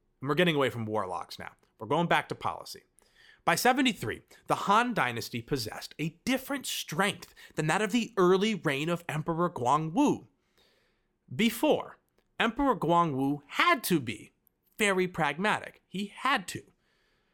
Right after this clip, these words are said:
He was laying the foundation of a new, restarted dynasty.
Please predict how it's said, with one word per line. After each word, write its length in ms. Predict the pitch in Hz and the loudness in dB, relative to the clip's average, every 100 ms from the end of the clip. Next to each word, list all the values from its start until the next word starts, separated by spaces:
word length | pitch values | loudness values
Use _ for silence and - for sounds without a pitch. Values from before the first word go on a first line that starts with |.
| _ _ _ | _ _ _
He 100 | 113 | -8
was 220 | 117 113 - | -6 -8 -4
laying 340 | 120 151 151 | 0 0 0
the 40 | |
foundation 640 | 147 143 139 123 165 - 120 | -2 -2 -2 0 0 0 -4
of 120 | 117 | -4
a 60 | 117 | -4
new, 520 | 113 139 147 156 147 _ _ | 0 2 2 0 -8 _ _
restarted 640 | 131 165 - 143 165 151 127 | -6 -4 -4 -2 -2 -4 -4
dynasty. 580 | 165 196 98 - - | -2 -2 -4 -12 -18